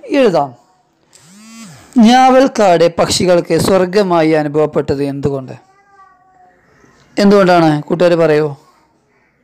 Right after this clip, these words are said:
ഉം. പക്ഷികളുടെ താവളമായ ഞാവൽക്കാട്ടിൽ മനുഷ്യരുടെയോ മറ്റു മൃഗങ്ങളുടെയോ ശല്യമുണ്ടാകാറില്ല. ഞാവൽക്കാട്ടിൽ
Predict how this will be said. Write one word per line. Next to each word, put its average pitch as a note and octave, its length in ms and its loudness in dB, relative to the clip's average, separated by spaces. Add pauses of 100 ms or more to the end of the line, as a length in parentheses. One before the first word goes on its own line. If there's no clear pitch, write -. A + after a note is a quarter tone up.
(1000)
ഉം. C#3 260 0 (1000)
പക്ഷികളുടെ G#3+ 840 0
താവളമായ D#3+ 680 -2
ഞാവൽക്കാട്ടിൽ D#3+ 880 -4 (460)
മനുഷ്യരുടെയോ F#3 840 0
മറ്റു D#3+ 340 -8
മൃഗങ്ങളുടെയോ E3 720 -2
ശല്യമുണ്ടാകാറില്ല. D#3 1000 -2 (800)
ഞാവൽക്കാട്ടിൽ A#3 960 0